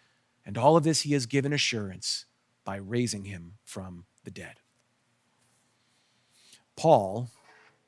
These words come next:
is telling the smartest men in the world about Jesus Christ, that God became a man,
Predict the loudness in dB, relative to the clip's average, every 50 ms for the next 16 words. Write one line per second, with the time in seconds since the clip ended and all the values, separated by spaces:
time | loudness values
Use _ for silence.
0 | _ _ _ _ _ _ _ -20 _ _ -4 -2 -2 -2 0 0 0 0 0 -2
1 | -2 -2 -2 -2 0 0 2 2 2 2 0 0 0 0 -2 -2 -2 -4 -6 -6
2 | -6 -4 -4 -4 -6 -8 -12 -14 -16 -18 -20 _ _ _ _ _ _ _ _ -12
3 | -8 -6 -4 -4 -4 -6 -8 _ -6 -4 -2 0 0 -2 -2 -4 -4 -6 -6 -6
4 | -6 -6 -6 -6 -6 -10 -14 _ _ _ _ _ _ _ _ _ _ _ _ _
5 | _ _ _ _ _ _ _ _ _ _ -4 -4 -4 -4 -4 -2 0 2 0 0
6 | -2 -6 -14 _ _ _ -16 -14 -12 -6 -4 -2 0 2 2 2 2 2 2 -2
7 | -4 -6 -8